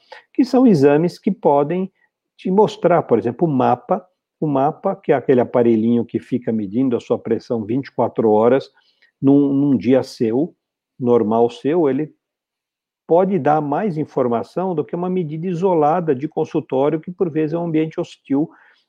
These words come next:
e que gera todo o estresse. Então, se estimula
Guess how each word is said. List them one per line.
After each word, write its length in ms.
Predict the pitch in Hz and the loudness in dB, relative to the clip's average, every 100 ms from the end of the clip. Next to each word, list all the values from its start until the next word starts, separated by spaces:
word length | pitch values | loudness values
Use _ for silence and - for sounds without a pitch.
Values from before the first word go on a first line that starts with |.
| _ | _
e 400 | 139 131 123 107 - | 0 0 0 -4 -4
que 120 | 165 | -2
gera 320 | 110 120 127 | 0 0 -2
todo 220 | 127 123 | -4 -4
o 40 | 127 | -4
estresse. 500 | 135 - 92 - _ _ _ _ _ _ | -8 -10 -10 -12 _ _ _ _ _ _
Então, 500 | 135 117 127 143 147 - _ _ _ - | -16 -8 -4 -2 -4 -10 _ _ _ -20
se 160 | - 156 | -8 -8
estimula 800 | - - 156 120 127 147 156 | -6 -2 2 4 4 2 0